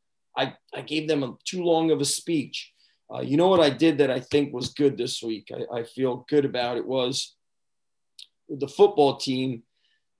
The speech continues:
I said, uh, I went to three kids, the quarterback and, uh, two of the, two of the guys that have been really consistent. They're gonna all be seniors.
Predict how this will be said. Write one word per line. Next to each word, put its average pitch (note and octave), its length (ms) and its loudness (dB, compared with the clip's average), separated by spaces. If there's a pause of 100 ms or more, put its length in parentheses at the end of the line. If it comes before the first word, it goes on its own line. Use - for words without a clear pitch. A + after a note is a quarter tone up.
(240)
I B2+ 60 -6
said, B2+ 380 -4
uh, A#2 400 0 (160)
I C#3+ 80 -2
went D3 300 2
to C3+ 100 0
three D#3+ 360 2
kids, B2 540 -2 (260)
the - 100 -16
quarterback E3 760 2 (680)
and, C3 320 -6
uh, B2+ 200 -4
two D#3 200 0
of C#3+ 80 0
the, C3+ 120 -2 (140)
two D3+ 220 0
of C#3 60 0
the C#3 60 -2
guys C#3 460 2
that B2+ 160 -4
have B2 140 -8
been A#2+ 280 -6
really D3+ 300 4
consistent. C3+ 880 -2
They're C3 140 -4
gonna B2+ 200 -4
all C3+ 240 -2
be C3+ 120 -2
seniors. C3 680 -6